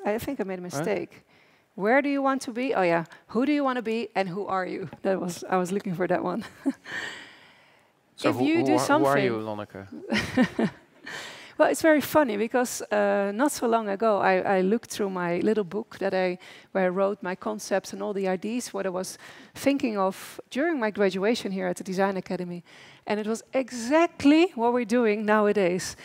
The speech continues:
Speaker 1: And that was just a thought, you know, it was just, like, wandering off, writing down my thoughts. And I think what we also have come across is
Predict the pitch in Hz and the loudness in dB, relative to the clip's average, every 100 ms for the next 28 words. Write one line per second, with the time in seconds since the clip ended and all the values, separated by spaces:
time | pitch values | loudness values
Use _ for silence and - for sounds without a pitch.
0 | - - 214 294 294 262 202 269 269 - | -18 -6 2 4 4 0 -2 -4 -4 -6
1 | - 277 208 - - 208 214 220 220 - | -6 -4 -4 -4 -10 -8 -6 -6 -8 -8
2 | 233 - 202 196 - 196 208 208 202 196 | -12 -2 0 0 -4 -4 -4 -2 -4 -2
3 | 185 185 190 190 190 190 185 180 180 175 | -2 -2 0 0 0 -4 -4 -4 -4 -8
4 | - 180 - - - - - - - - | -6 -8 -8 -14 -18 -20 -20 -20 -20 -2
5 | 202 202 202 208 214 285 294 - 208 214 | 0 0 0 0 0 -2 -4 -6 -6 -6
6 | 190 277 277 190 - 185 185 - 185 190 | -4 -4 -4 -6 -6 -6 -6 -8 -10 -10
7 | - 190 185 - 330 180 - - | -4 -4 -4 -8 -6 -6 -6 -14